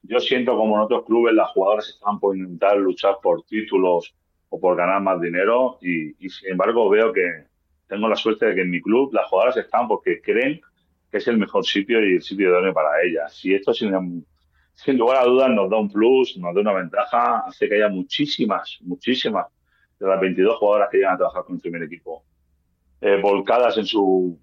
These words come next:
plena formación y, y esto hace que, que el equipo crezca, que el equipo haya jugado muy buen balonmano, que no se haya conformado con lo que ha hecho hasta el momento, sino que siga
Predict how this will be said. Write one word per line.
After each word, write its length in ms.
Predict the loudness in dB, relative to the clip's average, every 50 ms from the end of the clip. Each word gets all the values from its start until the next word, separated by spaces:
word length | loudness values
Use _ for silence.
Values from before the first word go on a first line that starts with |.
| _ _ _ _ -12
plena 320 | -8 -4 -2 -2 -2 -2
formación 840 | 0 0 0 0 0 -2 0 2 2 2 4 2 2 0 -2 -4 -6
y, 520 | -4 -4 -6 -6 -8 -16 _ _ _ -6
y 80 | -4 -4
esto 280 | -4 -2 0 2 2
hace 300 | 2 2 2 0 0 0
que, 380 | 0 0 0 0 -2 -4 -6 _ _ _ _ -4
que 60 | -2
el 440 | -2 0 0 0 -2 -2 -2 -2 -4
equipo 360 | -4 -6 -4 -2 -2 -2 0
crezca, 560 | 0 0 0 0 -2 0 0 0 2 0 0
que 80 | -2 -2
el 60 | -4
equipo 600 | -4 -6 -8 -4 0 2 2 4 4 4 4 4
haya 180 | 4 2 0 0 0
jugado 260 | 0 2 2 2 0
muy 160 | -2 -4 -4
buen 140 | -4 -2 0
balonmano, 580 | 0 0 -2 -2 -2 -2 0 2 2 0 0
que 140 | -2 -4 -6
no 100 | -4 -4
se 160 | -2 0 2
haya 160 | 2 2 2 2
conformado 640 | 0 -2 -4 -2 -4 -4 -2 0 0 0 0 0
con 120 | 0 -2 -2
lo 80 | -2
que 80 | -2 -2
ha 60 | -4
hecho 160 | -2 -4 -6
hasta 120 | -6 -6 -8
el 80 | -12
momento, 340 | -12 -10 -10 -6 -4 -2 -2
sino 220 | -4 -4 -8 -12 -12
que 80 | -12
siga 420 | -8 -6 -4 -2 0 -2 -2 -4